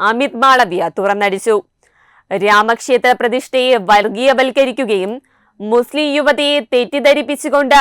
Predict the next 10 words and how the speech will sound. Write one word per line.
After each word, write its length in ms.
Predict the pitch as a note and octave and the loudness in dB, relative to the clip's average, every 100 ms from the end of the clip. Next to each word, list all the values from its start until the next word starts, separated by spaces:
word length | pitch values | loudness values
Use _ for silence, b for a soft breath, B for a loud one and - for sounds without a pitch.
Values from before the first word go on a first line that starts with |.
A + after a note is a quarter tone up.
| - | 4
വർഗീയ 580 | G#3+ F#3+ A3 A#3 A3+ D4 | 0 2 4 4 0 0
വിഷം 380 | D4 C#4 E4 C#4+ | 0 -2 -4 -6
കുത്തിവയ്ക്കുകയുമല്ലാതെ 1400 | - B3 - D4+ D4+ D4+ D4 C#4+ C#4+ C#4+ C#4+ C4+ A3 G#3+ C#4+ _ _ _ | -4 -6 -4 0 0 0 -2 -2 0 0 4 2 2 -4 -8 _ _ _
മറ്റൊന്നുമല്ല 840 | A3 A#3+ C4 D4 D4+ C#4+ D#4+ D#4 D4+ | 0 4 4 4 2 2 2 2 4
ഇതെന്നും 460 | D4 D4 C#4 B3+ F3 - | 2 2 2 0 -4 -2
അമിത് 380 | A3 A#3+ C#4 A3 | 0 2 -2 0
മാളവിയ 580 | C#4 C#4 C4 G3 F3 F3 | 2 4 2 -2 -4 -4
കൂട്ടിച്ചേർത്തു. 800 | - A#3 A3 - A3 G3+ A3 G#3+ _ _ _ _ _ _ - | -6 -6 -6 -2 -2 0 -2 -2 _ _ _ _ _ _ -6
എന്നാൽ 380 | D#4+ F4 G4 F4 | 0 4 4 2
വിദേശ 520 | A3+ D4+ C4+ F4 G4 | 0 -2 0 0 2